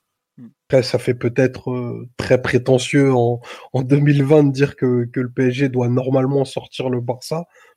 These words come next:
Speaker 2: mais moi, j'en suis en-, j'en suis intimement convaincu. Enfin,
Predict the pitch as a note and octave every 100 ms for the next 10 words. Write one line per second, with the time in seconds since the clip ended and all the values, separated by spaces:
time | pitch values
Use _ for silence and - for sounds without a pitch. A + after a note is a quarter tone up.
0 | _ A#2+ A#2+ C#3 C3+ A#2+ A2+ - B2+ A#2
1 | A#2+ B2 - B2+ A2+ - B2+ B2+ C#3 C3+
2 | C#3 C#3 C3 D3 D3 C3+ - _ _ _
3 | _ A#2+ A#2 A#2+